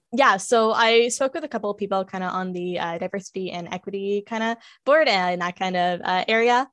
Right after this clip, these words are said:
Um, and unfortunately, there were some, it, it was difficult to get in touch with them because they reached out after the delegation. Um, but then I didn't receive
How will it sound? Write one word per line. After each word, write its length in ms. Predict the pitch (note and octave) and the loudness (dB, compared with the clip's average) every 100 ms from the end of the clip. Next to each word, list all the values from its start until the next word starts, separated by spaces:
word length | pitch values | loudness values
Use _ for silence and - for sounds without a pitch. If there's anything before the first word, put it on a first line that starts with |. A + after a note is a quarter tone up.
| _ - - | _ -18 0
Um, 440 | A3+ G#3+ G#3+ G#3 - - | 4 6 6 4 -2 0
and 480 | A#3+ A#3 A#3 A#3 - _ _ - | 2 2 2 -2 -8 _ _ -2
unfortunately, 1040 | B3 B3 B3+ C#4 - F4+ F4 C#4 C4 A3+ - - - | 0 0 2 0 0 -4 -2 0 0 -2 -8 -18 4
there 180 | B3 | 6
were 160 | B3 C#4+ | 6 4
some, 320 | C#4+ D4+ B3 G#3 _ _ _ _ _ _ _ - | 4 2 0 -2 _ _ _ _ _ _ _ -2
it, 180 | D4 D4 | 2 4
it 60 | |
was 120 | D4+ B3+ | 2 4
difficult 380 | D4 F4+ F4+ | 0 2 -2
to 60 | C4+ | 0
get 220 | A3+ A3 | 0 2
in 100 | G#3+ | 0
touch 220 | G#3 F3+ | -4 -6
with 100 | G3 | -6
them 100 | F#3 | -10
because 240 | F3+ G3+ G3+ | -8 -4 0
they 140 | G#3 | 2
reached 280 | G#3 A#3 - | 2 0 0
out 180 | F#3+ F#3+ | 0 2
after 280 | F3+ F3+ G3 | 0 -2 -6
the 100 | G3 | -2
delegation. 720 | F#3 F3+ F3+ F3 - E3+ F3 | -2 -2 -4 -8 -8 -10 -6
Um, 300 | F3 E3+ E3+ - - - _ _ | -6 -6 -8 -14 -20 -20 _ _
but 280 | G#3 A#3 G#3 | 0 2 4
then 120 | G#3+ | 4
I 120 | G#3 | 2
didn't 200 | G#3 G#3 | 2 2
receive 400 | G3+ G#3 G#3+ G3+ | 0 -4 -4 -4